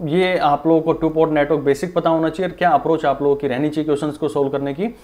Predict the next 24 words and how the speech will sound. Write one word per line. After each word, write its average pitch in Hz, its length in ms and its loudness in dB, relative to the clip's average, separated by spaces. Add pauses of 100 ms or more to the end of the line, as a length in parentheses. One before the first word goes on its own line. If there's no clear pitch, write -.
(180)
वो 180 60 -4
चीज़ 170 200 -2
यहाँ 143 120 0
पर 143 100 -4
मैं 165 140 -2
कवर 113 220 0
करवाऊंगा। 92 400 -8 (280)
तो 190 80 4
ये 196 200 6
तो 247 100 6
बात 214 240 6
थी 233 60 2
भाई 208 120 4
मेरे 202 200 2
पास 196 220 2
में 196 100 -2
नेटवर्क 170 440 2
थ्योरी 175 220 0
का 185 120 0
जो 170 160 -2
सिलेबस 151 440 2
था 160 60 4
उसको 143 340 -2
लेकर। 143 280 2